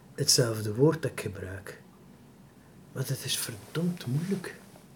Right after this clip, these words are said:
Luisteren. Artsen, eh, weten wij uit onderzoek dat als patiënten op consult komen, dat ze gemiddeld na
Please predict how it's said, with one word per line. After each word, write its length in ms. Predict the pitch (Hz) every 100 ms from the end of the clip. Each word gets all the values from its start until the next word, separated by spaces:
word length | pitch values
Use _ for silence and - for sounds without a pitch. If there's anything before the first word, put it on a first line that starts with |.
| - - - -
Luisteren. 580 | 120 113 - - 98 95 - - - - - - - - - - - -
Artsen, 420 | 202 202 - 208 - - - - - - - -
eh, 200 | 135 135
weten 360 | 135 151 170 147
wij 180 | 135
uit 180 | - -
onderzoek 600 | 160 190 175 160 156 - - - - -
dat 180 | 123 -
als 180 | 135
patiënten 440 | - - 165 160 123
op 80 | -
consult 480 | - - 190 190
komen, 400 | - 160 151 147 151 - - - -
dat 100 | -
ze 160 | -
gemiddeld 600 | 104 117 160 185 175 - - -
na 100 | -